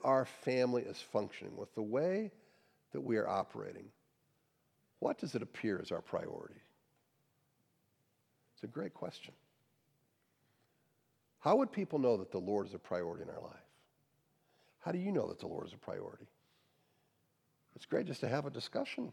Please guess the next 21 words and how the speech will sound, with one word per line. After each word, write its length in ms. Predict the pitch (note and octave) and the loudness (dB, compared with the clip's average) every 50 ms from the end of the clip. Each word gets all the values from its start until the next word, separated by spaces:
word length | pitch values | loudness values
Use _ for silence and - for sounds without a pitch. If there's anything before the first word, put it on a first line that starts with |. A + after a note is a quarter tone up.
| - | -10
about 280 | - A2 G#2+ - - - | -12 -10 -10 -10 -10 -10
that. 200 | - - - - - _ _ _ _ _ _ _ _ _ _ _ _ _ _ _ _ _ _ _ _ _ _ _ - | -12 -12 -12 -14 -20 _ _ _ _ _ _ _ _ _ _ _ _ _ _ _ _ _ _ _ _ _ _ _ 0
And 320 | B2+ A2 A2 A2 A2+ A2+ - - - | 2 2 2 2 0 -6 -10 -12 -4
don't 180 | A2+ A2+ B2+ C3 | 0 0 0 2
get 100 | B3 C#4+ | 2 2
angry 320 | D#4 D#4+ D4+ C4+ - F#2 | 4 4 4 2 0 -2
with 140 | - - - | -6 -4 -4
what 160 | - - - | -4 -4 -2
you 80 | G#3+ G3 | -2 -2
hear. 200 | C4+ C#4 B3 - - - _ - - - E3 - | -2 -2 -4 -6 -10 -18 _ -12 -6 -6 -6 -4
<laughs> 160 | - - F3 - - - - - - - _ - | -2 -4 -4 -4 -6 -14 -20 -20 -20 -20 _ 0
Listen. 400 | - - F#4+ - - G4 D4 - - - - _ _ _ _ _ _ _ _ _ _ _ _ _ _ _ _ _ _ _ _ _ _ _ _ | 4 4 4 6 6 2 2 0 -2 -10 -20 _ _ _ _ _ _ _ _ _ _ _ _ _ _ _ _ _ _ _ _ _ _ _ _
It 60 | - - | -4 0
could 100 | F3 F3 | 4 6
be 60 | F3 | 6
the 80 | E3 | 6
best 320 | D3 C3 F#3+ B3+ C#4 - - | 8 8 6 6 6 2 0
thing 200 | D4+ D#4 D4 C3+ | 0 0 0 0
is 120 | - - | -2 0
to 100 | - C#3 | 0 0
hear 320 | B2 F#3 A#3 A3+ - - | 2 2 2 2 0 0